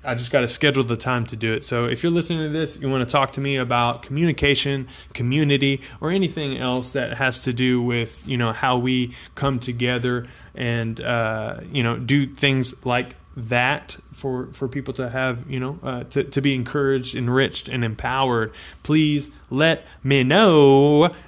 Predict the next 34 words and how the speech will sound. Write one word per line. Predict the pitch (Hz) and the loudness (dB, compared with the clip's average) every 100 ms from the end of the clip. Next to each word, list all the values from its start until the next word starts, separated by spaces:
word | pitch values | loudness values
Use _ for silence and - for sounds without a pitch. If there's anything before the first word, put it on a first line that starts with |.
| - | -4
and, | 139 135 131 131 | 0 2 2 2
uh, | 127 | 4
we'll | 127 147 | 2 0
get, | 147 | -2
we'll | 139 151 131 | 2 2 4
have | 147 | 0
a | 135 | -2
good | 143 | -4
conversation. | 143 143 131 147 147 117 113 | -4 -4 -4 -4 -4 -6 -8
So, | - - - - - - | -6 -6 -8 -18 -18 -6
uh, | 135 127 | -2 0
I | 131 | 0
appreciate | 175 160 170 - | 2 4 4 4
you | 147 | 6
listening. | 165 175 175 175 - - | 6 6 4 4 0 -12
Follow | - 156 165 | 0 4 6
me | 165 | 6
on | 160 151 | 6 4
the | |
socials | 127 175 165 175 170 - - | 2 2 2 4 2 0 2
at | 147 151 - - | 2 2 -2 0
Aaron | 156 156 160 139 | 4 4 4 2
Dunn | 120 147 151 143 120 | 2 2 4 2 2
Works. | 127 170 170 - | 4 4 2 -4
That's | 120 - | -2 0
two | - 185 156 | 0 2 4
A's, | 139 139 135 131 - - - - - | 6 6 6 4 0 -4 -14 -8 0
R | 139 | 2
O | 135 131 | 4 2
N | 131 127 120 | 2 0 0
D | 139 | 0
U | 143 135 131 127 123 - - | 0 2 4 2 -2 -10 -10
N | 117 120 180 160 127 | -2 4 4 6 4
N | 123 117 120 | 4 2 -2